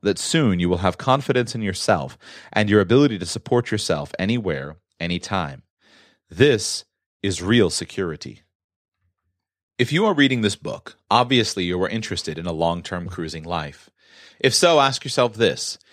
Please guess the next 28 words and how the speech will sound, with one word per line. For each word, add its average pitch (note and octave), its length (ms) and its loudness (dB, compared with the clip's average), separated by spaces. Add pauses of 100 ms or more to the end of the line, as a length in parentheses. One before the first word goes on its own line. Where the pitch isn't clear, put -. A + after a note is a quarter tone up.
(220)
Is A2 140 2
it A#2+ 80 6
just D3+ 200 2
money G2+ 340 -2
and G2+ 120 -4
security A2+ 560 2
issues C3 320 2
that F#2+ 100 -2
are D#2+ 60 -2
tying G2 360 2
you A2 140 -2
to - 160 -8
your - 80 -4
present F#2+ 380 -2
life? G2 360 -4 (560)
If B2 140 2
you F#3 60 4
could F3+ 160 2
be F3 100 2
guaranteed C#3+ 640 0
financial G#2 380 -2
security, F2+ 640 -4
would G#2 200 -2
you C3 120 0
opt - 440 2
to - 140 -8
try G2+ 280 2
cruising? G#2 600 -4